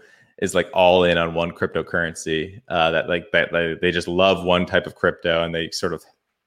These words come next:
dis-, disregard the rest, they're, they're considered maximalists. Um, and so, yeah, and PayPal. Uh, PayPal, when it first came out, you could only buy, uh, you couldn't, like,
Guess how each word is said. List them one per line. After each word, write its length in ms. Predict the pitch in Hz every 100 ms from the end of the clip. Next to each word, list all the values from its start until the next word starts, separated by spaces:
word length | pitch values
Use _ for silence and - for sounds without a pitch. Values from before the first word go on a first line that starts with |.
| _
dis-, 380 | - - - -
disregard 580 | - 98 98 90 90 90
the 100 | 82
rest, 340 | 85 82 82 -
they're, 180 | 85 -
they're 80 | 101
considered 420 | - 92 82 78
maximalists. 960 | 78 78 78 - 76 82 - - - - _ _ - - _ _ _
Um, 440 | 87 80 78 78 98 _ _ - _ _ _
and 220 | - 95 92
so, 80 |
yeah, 260 | 120 120 82
and 100 | 110
PayPal. 540 | 135 127 92 78 - -
Uh, 420 | 101 95 87 -
PayPal, 500 | 131 131 147 117 104 - _
when 100 | 113
it 100 | 107
first 300 | - 117 117
came 180 | 143 131
out, 220 | 131 123
you 80 | 110
could 160 | 107 90
only 400 | 92 90 90 87
buy, 560 | - 85 90 117 - - -
uh, 500 | 92 87 85 85 76
you 120 | 92
couldn't, 440 | - 92 87 - -
like, 160 | 90